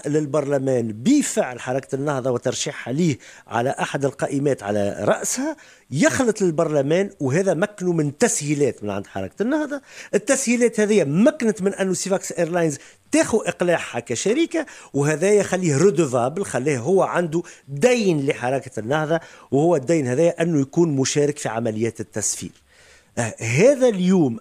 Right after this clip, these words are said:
اش يتقال من عنده؟ يتقال، هو نجم يقول يحبه، لكن القضاء باش يبحث فيه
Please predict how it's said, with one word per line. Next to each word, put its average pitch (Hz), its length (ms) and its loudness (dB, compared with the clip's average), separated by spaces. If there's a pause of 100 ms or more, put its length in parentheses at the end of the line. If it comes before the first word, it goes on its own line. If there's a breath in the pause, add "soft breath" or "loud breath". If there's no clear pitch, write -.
اش 214 260 0
يتقال 160 720 -2
من 135 160 0
عنده؟ 113 500 -2
يتقال، 101 420 -6
هو 87 160 -6
نجم 95 200 -2
يقول 113 240 -2
يحبه، 151 340 0 (260 loud breath)
لكن 113 220 -2
القضاء 120 380 2
باش 185 120 -4
يبحث - 280 -6
فيه 64 140 -16